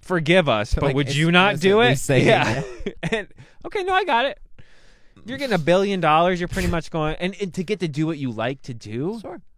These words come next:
Speaker 2: Yeah. Yeah. No, absolutely. Anyway, back to Simpsons, Family
Speaker 1: Right.
Speaker 2: Guy, and Bob's Burgers.
Speaker 1: So The
Speaker 2: Um,
Speaker 1: Simpsons will be, uh, seasons thirty-five and thirty-six.
Speaker 2: Jesus. I'm rewatching through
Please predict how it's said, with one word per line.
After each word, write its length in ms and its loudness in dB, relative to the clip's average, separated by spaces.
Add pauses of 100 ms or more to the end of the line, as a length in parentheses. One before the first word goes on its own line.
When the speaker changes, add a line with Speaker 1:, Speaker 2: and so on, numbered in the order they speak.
(160)
Speaker 2:
Yeah. 200 -12 (540)
Yeah. 200 -4 (240)
No, 220 -4 (100)
absolutely. 560 -2 (100)
Anyway, 320 -2 (160)
back 160 -4
to 80 -6
Simpsons, 380 -4
Family 240 -2
Speaker 1:
Right. 100 -4
Speaker 2:
Guy, 160 -2
and 160 -4
Bob's 220 -4
Burgers. 460 -4
Speaker 1:
So 420 -4
The 80 -6
Speaker 2:
Um, 60 -4
Speaker 1:
Simpsons 440 -2
will 60 -2
be, 340 -4
uh, 180 -14
seasons 600 -10
thirty-five 640 -8
and 100 -14
thirty-six. 680 -14
Speaker 2:
Jesus. 680 -6 (540)
I'm 220 0
rewatching 520 0
through 460 -2